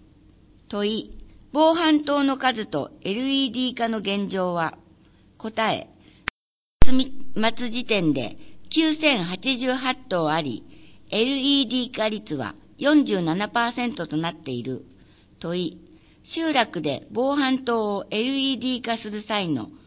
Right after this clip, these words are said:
補助はどのようになっているか。答え。市の設置基準を満たす場合に限り、経費の半額以内を補助しており、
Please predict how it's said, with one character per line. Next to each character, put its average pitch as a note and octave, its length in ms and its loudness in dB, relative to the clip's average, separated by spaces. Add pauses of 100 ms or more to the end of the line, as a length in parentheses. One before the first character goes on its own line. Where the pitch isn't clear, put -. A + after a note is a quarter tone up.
(140)
補 D#4 140 -4
助 B3+ 120 -2
は F#3+ 120 0
ど G#3+ 140 -4
の B3+ 120 -2
よ F#3+ 160 -4
う D#3+ 40 -2
に D3+ 120 0
な E3+ 100 -4
っ E3 40 -10
て D3+ 160 -10
い C#3 80 -4
る D3+ 100 -8
か。 - 220 -16 (640)
答 F#3+ 340 -6
え。 - 140 -8 (460)
市 D#4+ 200 -2
の C4 200 2 (480)
設 A#3 260 -6
置 D4+ 160 -6
基 D4+ 180 0
準 B3+ 280 -2
を D#3+ 60 0
満 E3 140 -4
た A3 120 -4
す G3+ 140 -8
場 F#3 200 0
合 F#3 60 0
に F#3 200 -4
限 F3 300 -8
り、 A#2+ 240 -10 (440)
経 D#4 200 2
費 D4+ 160 -2
の E3 160 -4
半 B3+ 300 -4
額 B3+ 260 -6
以 B3+ 80 -2
内 G3 320 0
を B2+ 120 -8
補 - 180 -10
助 F3+ 140 -6
し - 100 -14
て C3 120 -10
お B2 120 -6
り、 - 200 -14